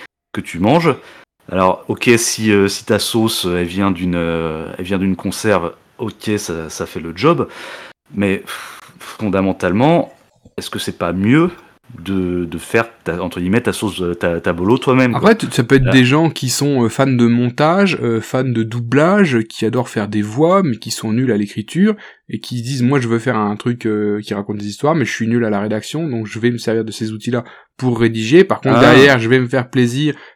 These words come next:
Speaker 2: parce que je vais fa-, je vais faire, euh, toutes les voix de mes personnages, je vais mixer, je vais traficoter la voix, je vais faire du montage. » euh, je vais rajouter des bruitages, je vais créer, je vais jouer ma musique, je vais faire ma musique, je vais mettre l'ambiance.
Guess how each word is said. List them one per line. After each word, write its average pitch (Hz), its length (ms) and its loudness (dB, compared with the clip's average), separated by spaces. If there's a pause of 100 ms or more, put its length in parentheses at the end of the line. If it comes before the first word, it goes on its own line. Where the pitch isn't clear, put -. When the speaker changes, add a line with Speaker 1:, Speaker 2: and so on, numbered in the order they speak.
Speaker 2:
parce 117 200 -4
que 127 140 4
je 117 100 2
vais 117 200 4
fa-, 113 240 -4
je 107 100 -4
vais 110 160 4
faire, 120 240 -4
euh, 107 60 0
toutes - 200 -10
les 120 60 0
voix 117 120 2
de 113 60 0
mes 110 80 -2
personnages, 139 520 2
je 117 120 -2
vais 120 100 2
mixer, 165 540 2 (200)
je - 100 -8
vais 113 80 0
traficoter 120 580 -2
la 107 120 0
voix, 147 400 2
je 127 80 -2
vais 117 60 -2
faire 113 140 -2
du 113 100 -4
montage. » 143 640 -2 (440)
euh, 107 400 -4
je 104 120 -6
vais 113 80 -2
rajouter 110 300 -6
des 110 100 0
bruitages, 151 640 0
je 117 100 -6
vais 110 160 0
créer, 123 340 -2
je 107 100 -4
vais 113 140 4
jouer 120 200 0
ma 123 120 -2
musique, 120 440 -2
je 135 100 -2
vais 117 40 -2
faire 127 120 -2
ma 117 100 -2
musique, 131 320 -2
je 127 100 -2
vais 120 60 4
mettre 123 180 0
l'ambiance. 156 460 0